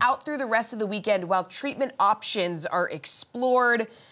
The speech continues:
So there's still a lot of uncertainty, apparently, over how the Sixers are gonna move forward with this treatment plan for the injury, what they're gonna do. They're gonna discuss it over the next several days. And guys,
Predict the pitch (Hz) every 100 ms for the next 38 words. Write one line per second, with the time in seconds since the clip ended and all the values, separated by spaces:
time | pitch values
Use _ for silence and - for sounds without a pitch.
0 | - _ _ _ - 285 302 285 214 208
1 | 285 - 330 330 330 294 277 226 - 233
2 | 240 240 269 262 254 254 247 269 262 196
3 | 202 190 196 196 208 202 202 185 180 220
4 | - 214 185 185 185 190 185 202 202 196
5 | 185 160 - 208 190 190 208 196 190 185
6 | 180 - 185 160 156 202 202 185 190 180
7 | 196 196 170 165 151 143 196 196 185 165
8 | 151 151 - - 185 202 175 170 165 165
9 | 170 - 180 160 156 165 170 165 - -
10 | - - 190 226 233 220 190